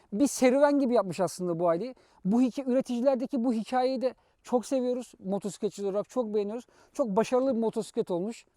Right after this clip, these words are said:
Yakıt konusuna geldiğimiz zaman ise zaten şu anda bu M T ailesi yeni bir aile. Müthiş bir yakıt enjeksiyon sistemi var içerisinde. Ve bu sistemle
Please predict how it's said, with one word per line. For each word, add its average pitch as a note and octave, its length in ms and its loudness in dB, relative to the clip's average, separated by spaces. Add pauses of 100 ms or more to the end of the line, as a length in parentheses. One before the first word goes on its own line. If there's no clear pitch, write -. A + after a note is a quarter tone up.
(140)
Yakıt B3+ 280 0
konusuna D4 400 2
geldiğimiz C#4+ 500 2
zaman C#4+ 260 -2
ise C#4+ 260 -6
zaten C4+ 360 0
şu - 180 -8
anda B3+ 240 -6
bu B3+ 160 -8
M A#3+ 140 -6
T B3+ 120 -6
ailesi A#3+ 200 -4
yeni G3+ 340 0
bir G3 60 0
aile. D#3 300 -2 (520)
Müthiş A3+ 360 0
bir C#4 200 -4 (140)
yakıt A3+ 340 -2
enjeksiyon A#3+ 460 -4
sistemi A3+ 380 -6
var F3 100 0
içerisinde. E3 560 -8 (320)
Ve A3 180 -2
bu C4+ 80 -2
sistemle D#4 680 -4